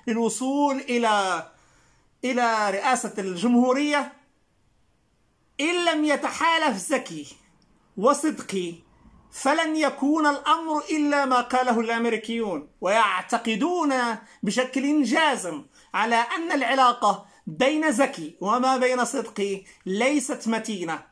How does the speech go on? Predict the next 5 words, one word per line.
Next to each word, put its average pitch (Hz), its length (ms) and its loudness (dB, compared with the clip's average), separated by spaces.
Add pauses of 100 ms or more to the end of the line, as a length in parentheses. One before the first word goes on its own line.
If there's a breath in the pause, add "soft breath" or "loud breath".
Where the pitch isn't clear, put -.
(140)
ولن 254 580 2
تكون 247 520 -2
في 185 120 -6
الأفق 202 420 -4
القريب، 240 680 -2